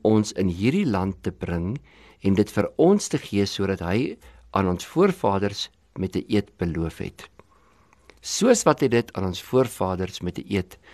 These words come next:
beloof het. Hy het ons uitgebring om ons in te bring. Daar is altyd iets waaruit ek en jy besig is om uit te beweeg, om dan weer in te beweeg in iets anderste.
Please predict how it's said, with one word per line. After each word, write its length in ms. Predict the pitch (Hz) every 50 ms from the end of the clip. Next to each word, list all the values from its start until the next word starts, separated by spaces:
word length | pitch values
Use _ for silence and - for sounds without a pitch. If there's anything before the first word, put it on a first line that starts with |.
| - - _ _ _
beloof 420 | - 90 90 80 87 85 80 - -
het. 300 | 65 62 - - - - - - - - - - -
Hy 60 | 90
het 140 | 104 - -
ons 260 | 98 90 - - -
uitgebring 760 | - 190 185 - - - 113 92 87 87 85 87 90 101 110 - _ _ _ _ _ _ _ _ _ _ _
om 180 | 101 98 98
ons 200 | 90 90 90 - - -
in 240 | - 120 120 110 -
te 120 | - 95 80
bring. 320 | - 82 82 71 78 85 - _ _ _ _ _ _ _ _ _ _ _ _ _ _ _ _ - -
Daar 160 | 120 123 135
is 100 | 143 -
altyd 340 | - - - - 233 - - -
iets 260 | 190 185 - - -
waaruit 600 | 101 95 92 101 101 - - - 107 104 - - -
ek 220 | 113 104 - -
en 120 | 107 101
jy 160 | 98 98 98 92
besig 420 | - 95 92 90 - 107 - -
is 180 | 95 87 - -
om 160 | 92 95 - -
uit 180 | 127 131 127 -
te 100 | 131 107
beweeg, 560 | 104 95 87 90 87 90 85 - - - - - - - - - - - _ _ _
om 220 | 104 101 104 101
dan 160 | 98 98 98
weer 420 | 90 85 98 98 95 110 110 110 - - -
in 160 | 117 120 113
te 100 | - 120
beweeg 560 | 95 98 95 87 95 90 92 90 85 - - - - - - - _ -
in 140 | 98 92 90
iets 200 | 85 - - -
anderste. 540 | - 85 82 82 80 92 - - - 71